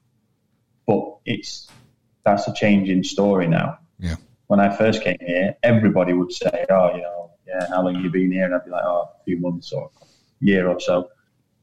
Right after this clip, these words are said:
Speaker 1: And they'll say, "Yeah, yeah, I only came here for a couple of months, and thirty-five, forty years later, I'm still here." And that was the case. That was everybody you met.
Speaker 2: Yeah.
Speaker 1: You know, I was,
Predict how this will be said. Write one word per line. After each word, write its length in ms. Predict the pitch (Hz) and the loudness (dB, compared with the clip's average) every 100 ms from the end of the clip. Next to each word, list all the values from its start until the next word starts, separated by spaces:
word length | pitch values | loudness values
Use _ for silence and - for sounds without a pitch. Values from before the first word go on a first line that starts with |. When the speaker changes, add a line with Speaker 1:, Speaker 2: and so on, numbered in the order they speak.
| _ _ _ - | _ _ _ -8
Speaker 1:
And 120 | 92 | -2
they'll 180 | 90 90 | 2 0
say, 220 | - 87 | -2 0
"Yeah, 160 | 92 92 | 2 2
yeah, 200 | 90 87 | 4 4
I 80 | 95 | 4
only 160 | 92 | 2
came 240 | 87 90 90 | 2 2 4
here 180 | 90 | 2
for 80 | - | 0
a 60 | 95 | -2
couple 220 | - - | -2 -2
of 60 | 82 | 0
months, 240 | 87 - | 0 -4
and 160 | - - | -12 -6
thirty-five, 540 | 98 87 - 87 87 - | 0 0 0 0 0 0
forty 220 | 92 - | 0 0
years 180 | 87 85 | -2 -2
later, 200 | 90 92 | -2 -2
I'm 120 | 90 | -6
still 220 | - 90 | -6 -4
here." 180 | 98 92 | 0 4
And 80 | 104 | 4
that 160 | 127 | 4
was 100 | 127 | 2
the 80 | 110 | 0
case. 280 | 107 110 104 | 2 4 4
That 100 | 120 | 4
was 100 | 117 | 4
everybody 440 | 135 135 127 120 | 6 6 6 6
you 100 | 110 | 6
met. 420 | 117 127 - - - | 8 6 2 -6 0
Speaker 2:
Yeah. 180 | 120 104 | 2 2
Speaker 1:
You 120 | 104 | 4
know, 20 | |
I 80 | 110 | 6
was, 300 | 127 113 - | 6 4 0